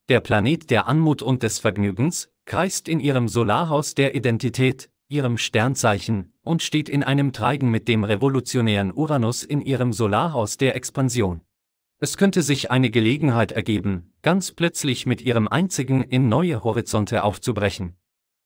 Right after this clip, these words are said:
Suchen Sie nach Reisepaketen, Flügen und Hotelbuchungen, etwas Wunderbares könnte auftauchen.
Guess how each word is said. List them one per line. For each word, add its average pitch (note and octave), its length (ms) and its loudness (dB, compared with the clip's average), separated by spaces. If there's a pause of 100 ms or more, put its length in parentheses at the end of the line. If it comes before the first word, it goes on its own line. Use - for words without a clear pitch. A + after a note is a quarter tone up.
Suchen E3+ 440 0
Sie C#3+ 140 2
nach B2 260 0
Reisepaketen, B2+ 1040 -2
Flügen E3 480 0
und C3 300 -2
Hotelbuchungen, D3+ 760 0
etwas B2+ 480 -2
Wunderbares C#3 720 0
könnte C#3+ 320 -2
auftauchen. A2 640 -2